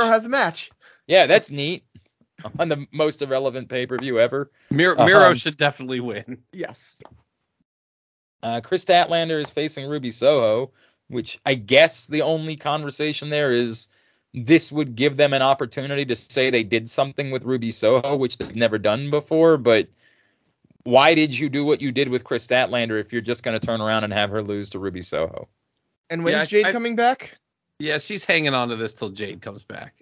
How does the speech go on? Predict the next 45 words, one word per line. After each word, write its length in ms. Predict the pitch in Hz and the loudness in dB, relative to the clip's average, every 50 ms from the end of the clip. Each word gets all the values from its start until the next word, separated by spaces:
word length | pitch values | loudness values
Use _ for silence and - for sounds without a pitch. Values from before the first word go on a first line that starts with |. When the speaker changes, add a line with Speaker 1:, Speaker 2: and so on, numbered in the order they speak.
| _ _ | _ _
Speaker 3:
Undisclosed. 440 | 165 175 185 170 160 - 131 135 147 | 0 0 0 -2 -4 -2 2 4 6
Speaker 1:
I 20 | 156 | 6
would 180 | 147 123 104 _ | 4 2 4 _
think, 280 | 135 143 185 175 - - _ _ _ _ _ _ _ _ _ - | 4 4 4 2 -4 -10 _ _ _ _ _ _ _ _ _ -8
I 140 | - 120 | -2 0
would 200 | 127 143 139 127 | 2 2 2 2
think 180 | 135 151 185 196 | 0 -2 -2 -2
so. 360 | - - 127 123 120 120 117 113 - _ _ _ _ _ _ _ - - | -2 0 2 2 2 2 -2 -6 -12 _ _ _ _ _ _ _ -20 -12
I 100 | - 98 | -10 -8
would 180 | 107 120 127 127 | -8 -8 -8 -8
think 180 | - 135 123 - | -8 -10 -8 -10
so. 260 | - - - 73 - - - _ _ - - - - - - - - - _ _ - | -10 -8 -8 -10 -10 -12 -16 _ _ -20 -20 -20 -20 -20 -20 -20 -20 -20 _ _ 4
Uh, 320 | 139 139 147 143 139 139 135 | 8 10 10 10 10 10 10
as 140 | 135 156 151 165 | 8 6 6 6
we 60 | 175 | 4
mentioned, 320 | 175 196 190 - 180 160 | 2 2 0 0 -2 -2
Orange 200 | 170 175 160 - | -2 -2 -2 -2
Cassidy, 400 | - 170 160 160 - - 143 139 | 0 2 2 2 2 0 -6 -4
John, 220 | 120 143 135 123 - _ _ _ _ _ 143 | -2 -2 -2 -2 -2 _ _ _ _ _ -2
I 60 | 143 | -2
can't 480 | - - - - 175 190 185 170 - | -2 -2 -10 -8 -4 -4 -4 -4 -4
get 160 | 117 160 139 127 | -2 0 2 4
over 320 | 123 123 113 113 120 113 | 4 4 2 2 0 -2
how 200 | 104 123 113 113 | -2 -2 -4 -4
embarrassing 560 | 110 101 113 107 107 107 104 - - 95 101 98 | -4 -2 0 0 0 0 -2 -4 -6 -8 -6 -6
it 80 | 98 | -4
is 180 | 98 92 92 90 | -4 -4 -6 -6
that 120 | - 78 104 | -8 -2 0
they 100 | 110 107 | 0 -2
don't, 400 | 95 90 123 120 113 113 95 85 - _ 147 - | 0 0 2 2 2 2 -2 -8 -12 _ -18 -6
this 160 | - 139 135 165 | -4 -2 -2 -2
is 80 | 160 | -4
the 100 | 135 143 | -4 -4
second 360 | - - - 156 151 - 151 | -2 4 4 4 4 2 0
time. 160 | - 139 - - _ - | -2 -2 -2 -2 _ -8
Speaker 3:
<laughs> 220 | - - - _ | -8 -8 -8 _
Speaker 1:
What 200 | 120 139 190 170 | 4 4 4 4
was 240 | 185 240 220 185 - | 4 0 -2 -2 -4
the 180 | 185 202 - | -2 0 2
other 280 | 139 147 147 147 143 131 | 2 2 2 2 -2 -4
time 280 | - - 120 120 117 113 | -4 -4 -4 -4 -4 -4
where 120 | 113 110 | -4 -2
they 160 | 107 107 104 | -2 -2 -4
did 300 | 92 92 107 101 90 82 | -4 -4 -4 -6 -4 -6
that? 320 | 80 80 80 69 67 - | -6 -6 -4 -4 -6 -8